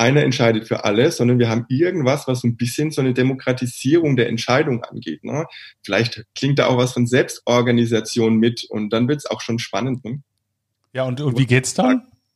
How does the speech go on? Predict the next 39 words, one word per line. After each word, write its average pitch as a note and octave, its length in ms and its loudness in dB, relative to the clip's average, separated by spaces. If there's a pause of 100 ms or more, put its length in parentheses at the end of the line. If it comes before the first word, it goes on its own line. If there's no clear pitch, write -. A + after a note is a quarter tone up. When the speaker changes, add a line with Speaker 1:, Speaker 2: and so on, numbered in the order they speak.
(360)
Speaker 1:
Bitte? - 380 0
Speaker 2:
Und C3+ 180 6
wie C3+ 100 6
geht's A#2+ 300 2
dann? G#3+ 400 -2 (800)
Speaker 1:
Ja, A#2 200 0
also B2 200 0
wie A2+ 100 0
geht's G#2+ 220 -2
dann? G#3 280 0 (160)
Im C3 160 2
Prinzip B2 420 0
ist - 180 -4
es C3 160 -8
gut, D#3+ 180 0
wenn C3+ 160 2
die A#2+ 140 2
drei A#2 480 2 (120)
<laughs> - 120 -2
sich D#3 340 0 (300)
Speaker 2:
<laughs> - 260 -4
Speaker 1:
zusammensetzen B2+ 840 2
und C3+ 120 0
eine C3 120 4
Lösung A#2 440 2
finden. D#3+ 600 -2
Speaker 2:
Ja. A2 180 -6 (480)
Speaker 1:
Rein B2 240 4
fachlich D3 600 -2
gesehen, A2+ 340 0
ne, A2 80 2
du C3+ 120 0
hast B2+ 180 0
ja - 60 2
dann A#2 260 2
beispielsweise A2+ 580 0
einen A2 120 0
Product A#2+ 420 0
Owner, F#2+ 360 -6